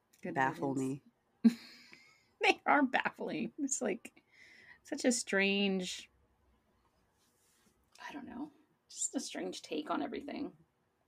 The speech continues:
Speaker 1: Anyway, let's go to other weirdos. How about, um, Rachel Jose?
Speaker 2: Okey doke.
Speaker 1: Which was,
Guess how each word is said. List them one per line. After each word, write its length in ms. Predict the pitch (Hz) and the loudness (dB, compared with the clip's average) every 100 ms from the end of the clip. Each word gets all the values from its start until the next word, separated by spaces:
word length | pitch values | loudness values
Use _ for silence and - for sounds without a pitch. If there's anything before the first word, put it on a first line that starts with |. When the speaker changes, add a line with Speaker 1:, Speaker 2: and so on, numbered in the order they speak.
| _ _ _ _ - _ _ _ - - - - | _ _ _ _ -20 _ _ _ -20 -20 -20 -2
Speaker 1:
Anyway, 360 | 269 240 - - - - | 4 4 2 -6 -12 -8
let's 200 | 277 - | -8 -2
go 120 | 247 | 2
to 220 | 226 202 180 - - - 196 | 4 2 -2 -10 -18 -14 -8
other 220 | 185 170 | -2 -2
weirdos. 640 | 170 165 170 165 175 - - _ _ _ | -2 -2 -2 -2 -4 -8 -12 _ _ _
How 80 | 190 | -10
about, 300 | 190 180 165 - _ | -6 -4 -6 -12 _
um, 580 | 180 175 165 - 139 170 - _ _ _ _ _ | -8 -4 -4 -4 -6 -8 -14 _ _ _ _ _
Rachel 260 | 190 190 196 | -8 -6 -4
Jose? 340 | 190 196 330 - _ _ _ _ _ _ _ _ _ _ _ _ _ _ 143 | -2 0 0 -4 _ _ _ _ _ _ _ _ _ _ _ _ _ _ -6
Speaker 2:
Okey 220 | 135 139 | -4 -4
doke. 300 | 147 202 214 _ _ _ _ _ _ _ _ _ _ | -2 -2 -6 _ _ _ _ _ _ _ _ _ _
Speaker 1:
Which 220 | 233 240 | 2 4
was, 460 | 240 226 214 208 | 6 8 8 8